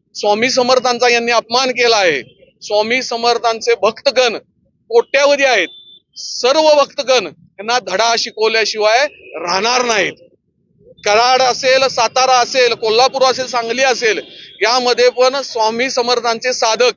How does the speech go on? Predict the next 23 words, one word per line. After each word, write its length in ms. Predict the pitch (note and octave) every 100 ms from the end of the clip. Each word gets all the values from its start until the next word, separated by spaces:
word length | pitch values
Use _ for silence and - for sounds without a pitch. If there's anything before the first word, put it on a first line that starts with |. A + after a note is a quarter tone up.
| _ _ _ _ -
भविष्य 340 | G3+ A#3+ C4
काळात 320 | A#3+ A#3+ B3
मोठ्या 340 | A#3+ A#3 - B3
प्रमाणात 480 | B3 A#3 A#3 A#3+ A#3+
मोर्चे 380 | A3+ G#3 B3
काढून 320 | A#3 A#3+ A#3 A#3
याचा 240 | G#3+ A3+
निषेध 340 | G#3+ F#3 A#3
व्यक्त 260 | A#3 A#3 A#3+ -
करतीलच, 520 | G#3 - B3 A3+ - _ _ _
परंतु 380 | G3 A3+ G#3+ A#3+
भविष्य 440 | G#3 G#3 A3+ -
काळात 300 | A3 G#3+ G#3+ A3
यांना 200 | G#3 G#3
धडा 260 | F#3+ F#3 G3
शिकवल्याशिवाय 540 | - G3 G3 G3 G3+
राहणार 340 | F#3+ F3+ G3+ G3+
नाहीत. 220 | G3+ B3 _ - _
अशा 260 | F3 B3+ C4
प्रकारची 640 | - A3 G#3+ A#3+ A#3+ B3
वक्तव्ये 520 | A#3+ A3+ - B3+ B3+
जी 140 | A3 A#3+
आहेत 260 | A3 G3+